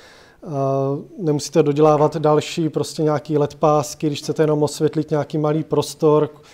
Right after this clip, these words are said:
nějakou cestu na chodbě, tak zas můžete využít jenom tady nějakou tu led diodu v tomhle zařízení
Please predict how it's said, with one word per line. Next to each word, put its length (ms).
nějakou 240
cestu 360
na 100
chodbě, 560
tak 280
zas 500
můžete 280
využít 300
jenom 180
tady 140
nějakou 300
tu 160
led 140
diodu 480
v 80
tomhle 240
zařízení 720